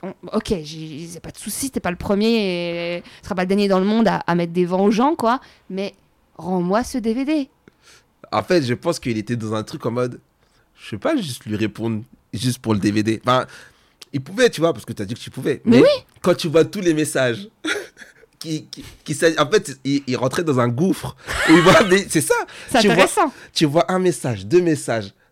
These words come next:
Speaker 2: Tu dis, ouais, je peux répondre. Après, quand il y a trois, quatre, cinq,
Speaker 1: Non,
Speaker 2: tu dis,
Speaker 1: mais
Speaker 2: mais
Speaker 1: non, mais... non, je suis pas hystéro. J'ai,
Speaker 2: Non, mais
Speaker 1: j'ai dit, au total, hein,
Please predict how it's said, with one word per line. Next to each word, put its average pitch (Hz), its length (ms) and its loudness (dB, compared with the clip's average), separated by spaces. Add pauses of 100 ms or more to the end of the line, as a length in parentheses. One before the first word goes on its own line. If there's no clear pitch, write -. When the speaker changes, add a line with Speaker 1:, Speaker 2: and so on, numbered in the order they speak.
(100)
Speaker 2:
Tu - 140 -8
dis, 143 180 2
ouais, 151 260 6
je 131 80 -6
peux 143 80 -4
répondre. 131 320 -4
Après, 143 140 -8
quand 156 100 -10
il 131 40 -6
y - 20 -4
a 107 80 -8
trois, - 320 -2
quatre, 160 340 -4
cinq, 233 240 -2
Speaker 1:
Non, 226 80 6
Speaker 2:
tu 240 80 8
dis, 240 80 6
Speaker 1:
mais 226 80 6
Speaker 2:
mais 226 60 4
Speaker 1:
non, 220 100 4
mais... 214 80 2
non, 220 100 0
je 175 120 -10
suis - 180 -16
pas 196 80 -4
hystéro. 208 440 -6 (200)
J'ai, - 80 -6
Speaker 2:
Non, 180 60 2
mais 175 80 -4
Speaker 1:
j'ai 196 100 0
dit, 190 80 -2
au 196 220 -2
total, 240 320 -4
hein, 196 100 -2